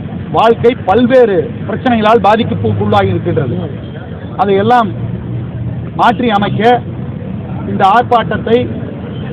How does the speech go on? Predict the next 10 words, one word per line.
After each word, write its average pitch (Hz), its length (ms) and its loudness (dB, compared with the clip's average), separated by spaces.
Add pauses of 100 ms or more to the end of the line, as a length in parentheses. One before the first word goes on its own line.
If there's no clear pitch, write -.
(120)
தமிழக 240 420 6
அரசின் 220 500 2
கவனத்தை 226 560 4
ஈர்க்கும் 233 300 0
ஆர்ப்பாட்டமாக 202 640 2 (280)
இன்று 202 180 0
நடத்தி 196 260 -2
கொண்டிருக்கின்றோம். 185 640 0 (1400)
முக்கியமாக 226 500 2
பார்த்தால் 214 460 2